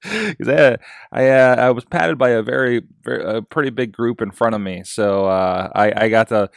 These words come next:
I was just watching everybody else react. It was, it was, it was really entertaining. Um, and then, of course, uh, you know, one of my favorites, uh, Pittsburgh Zombies, is their last house before you, before you get out there. Now, the first one, and I,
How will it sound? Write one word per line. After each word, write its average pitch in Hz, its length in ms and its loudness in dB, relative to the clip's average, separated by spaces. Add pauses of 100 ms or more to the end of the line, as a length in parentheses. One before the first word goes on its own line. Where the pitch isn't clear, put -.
(140)
I 139 80 -2
was 151 80 -2
just 131 120 -6
watching 113 340 0
everybody 98 280 -2
else 101 200 -2
react. 92 360 -6
It 101 40 -6
was, 92 140 -8
it - 120 -10
was, 92 260 -8
it 104 100 -6
was 92 140 -12
really 101 300 0
entertaining. 90 560 -8 (560)
Um, 107 640 4 (340)
and 135 80 -8
then, 143 120 -4
of 131 100 -6
course, 135 320 -4
uh, 113 480 0
you 123 140 -6
know, 107 100 0
one 110 160 -2
of 110 60 -4
my 139 160 0
favorites, 104 420 -2
uh, 95 540 -4
Pittsburgh 135 260 -8
Zombies, 117 500 -2
is 95 120 -14
their 95 120 -2
last 117 440 0
house 90 300 -8
before 95 280 -14
you, 92 300 -10
before 92 240 -12
you 92 80 -12
get 107 100 -6
out 160 220 -4
there. 85 180 -12 (400)
Now, 156 80 -4
the 180 80 0
first 202 260 -6
one, 127 140 -14
and 104 100 -16
I, 131 220 -12